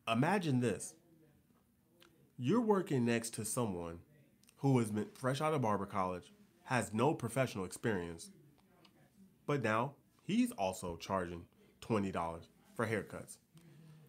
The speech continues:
Is that fair? Is that fair trade?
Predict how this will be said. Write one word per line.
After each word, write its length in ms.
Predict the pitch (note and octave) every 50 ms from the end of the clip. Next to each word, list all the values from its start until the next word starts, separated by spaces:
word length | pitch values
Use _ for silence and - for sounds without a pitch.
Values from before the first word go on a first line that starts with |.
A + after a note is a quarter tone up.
| - - - - - - - - _ - - _ _ _ _ _ - - - -
Is 180 | - A#2 G#2 -
that 240 | A#2 G#2 G#2+ - -
fair? 360 | - B2 B2+ C3+ C3+ C3 - - _ _ - - - - - - _ - - - - _ _ _ _ - _ -
Is 120 | A#2 A2
that 200 | A2 A#2+ C3 C3
fair 200 | - C3+ C3 C3
trade? 380 | C3 - C#3+ C#3 C#3 C3+ C#3